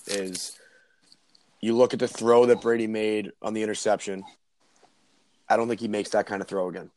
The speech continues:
It's, and then you look at the play where they lost to the Dolphins. That doesn't happen.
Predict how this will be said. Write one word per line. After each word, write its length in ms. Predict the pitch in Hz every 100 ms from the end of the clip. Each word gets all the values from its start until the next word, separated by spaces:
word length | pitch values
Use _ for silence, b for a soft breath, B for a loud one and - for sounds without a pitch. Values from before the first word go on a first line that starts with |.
| _ _ -
It's, 380 | 117 101 - -
and 180 | 107 104
then 120 | 104
you 100 | 104
look 160 | 113
at 80 | 107
the 60 | 110
play 260 | - 120 113
where 400 | 110 107 101 -
they 120 | 110
lost 340 | 104 104 104 -
to 40 |
the 80 | 101
Dolphins. 580 | 104 101 98 98 - - _ _ _ _ _
That 260 | - - -
doesn't 300 | 120 101 -
happen. 400 | 107 107 92